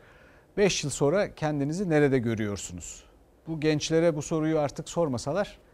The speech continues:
iyi ederler. Epeyce sinirlendirebilir çünkü. Efendim, şimdi bir olayın detaylarına baktığınızda öyle ilginç başka şeyler, öyle başka acılar çıkıyor ki. Şimdi dün bir haber verdik. Biliyorsunuz,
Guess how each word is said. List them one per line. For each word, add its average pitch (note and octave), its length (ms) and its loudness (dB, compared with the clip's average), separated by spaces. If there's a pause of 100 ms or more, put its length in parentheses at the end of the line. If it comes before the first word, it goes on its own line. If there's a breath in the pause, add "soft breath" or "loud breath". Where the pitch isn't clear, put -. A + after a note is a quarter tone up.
(120)
iyi D3+ 200 6
ederler. F#2 420 2 (540 soft breath)
Epeyce D3+ 380 4
sinirlendirebilir C#3 840 2
çünkü. - 340 -10 (1300 loud breath)
Efendim, F#3+ 320 4
şimdi G3+ 360 0
bir B3 100 4
olayın G3+ 460 8
detaylarına F3+ 680 4
baktığınızda E3 800 4 (800)
öyle F#3 280 4
ilginç E3 480 -4
başka C#3+ 360 2
şeyler, - 760 0
öyle F3 300 -4
başka D3 300 -2
acılar C#3 360 -2
çıkıyor - 480 -4
ki. F#2+ 140 -12 (220)
Şimdi - 220 -18
dün A3+ 160 0
bir G#3+ 60 8
haber F#3 320 10
verdik. C3+ 420 2 (640 soft breath)
Biliyorsunuz, D#3+ 560 -4